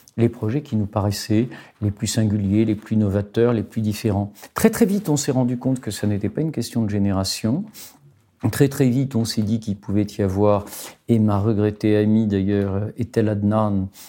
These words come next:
grande figure de la culture et de l'art, et libanaise qui vivait à Paris, fait partie de la sélection. La pauvre, entre-temps, euh, est partie vers d'autres cieux à quatre-vingt-dix-sept ans.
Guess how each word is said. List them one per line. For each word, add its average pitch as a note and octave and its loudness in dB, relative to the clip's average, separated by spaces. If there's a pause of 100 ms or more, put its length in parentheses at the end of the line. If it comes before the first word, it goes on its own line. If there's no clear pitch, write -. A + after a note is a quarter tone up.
(260)
grande A2 2
figure A2 -2
de G2 -4
la G#2 -4
culture G#2+ -4
et G2 0
de G2+ 0
l'art, G2 0 (840)
et G2+ 2
libanaise A2+ 2
qui - -10
vivait G#2 0
à G2+ -2
Paris, A2+ 0
fait - 0
partie - -4
de G#2+ 0
la G#2 0
sélection. G#2 -2
La G#2 -2
pauvre, A#2+ 0
entre-temps, G#2 -4 (640)
euh, G#2+ 0 (100)
est G#2 -2
partie A2 -4 (300)
vers A2 -2
d'autres G#2+ 0
cieux A2+ 2
à G2 -2
quatre-vingt-dix-sept A2 -2
ans. G3 2